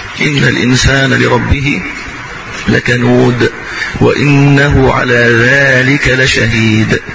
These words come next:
إنه دي عايد على إيه؟ إما أن تعود على الله تعالى فيقول: "وإن"، يعني معنى الآية: "وإن الله على ذلك"، على ذلك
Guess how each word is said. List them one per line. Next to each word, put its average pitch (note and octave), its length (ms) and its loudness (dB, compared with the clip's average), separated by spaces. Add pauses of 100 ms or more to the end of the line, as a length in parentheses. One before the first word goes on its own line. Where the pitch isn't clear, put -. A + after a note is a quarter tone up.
(160)
إنه D3 360 0
دي C3 100 0
عايد B2+ 180 0
على A2+ 200 0
إيه؟ A2+ 240 0 (680)
إما D#3 200 0
أن D3 100 -2
تعود D3+ 340 -2
على B2 200 0
الله B2+ 300 2
تعالى B2 480 -2 (300)
فيقول: C#3+ 300 2
"وإن"، C3 400 2
يعني A#2 260 -2
معنى B2 300 0
الآية: C#3+ 440 0
"وإن C#3+ 420 0
الله D3 540 2
على C#3 380 0 (720)
ذلك"، F3+ 480 0 (1400)
على F#2+ 220 0
ذلك D3+ 460 0